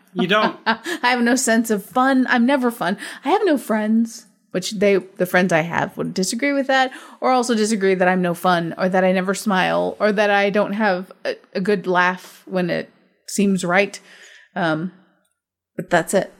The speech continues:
Speaker 2: Say something.
Speaker 1: All right.
Speaker 2: Be something.
Speaker 1: So, um, you can catch this, uh, podcast.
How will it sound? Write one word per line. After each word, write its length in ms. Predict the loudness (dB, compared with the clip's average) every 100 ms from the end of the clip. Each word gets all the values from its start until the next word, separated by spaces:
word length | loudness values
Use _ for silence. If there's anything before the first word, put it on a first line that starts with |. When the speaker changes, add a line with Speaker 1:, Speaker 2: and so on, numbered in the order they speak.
| _
Speaker 2:
Say 320 | -2 4 6
something. 540 | 6 2 0 -2 -4 -4 _ _ _ _
Speaker 1:
All 80 | 0 2
right. 100 | 2
Speaker 2:
Be 120 | 0
something. 560 | -4 -6 -6 -10 -10 -12 _ _ _ _
Speaker 1:
So, 300 | -12 -2 2
um, 340 | 4 2 -2 -10 _ _ _
you 140 | -10 -10
can 80 | -4
catch 280 | -2 -2
this, 220 | -4 -2 -2
uh, 160 | -2
podcast. 720 | -2 -4 0 0 2 -2 -6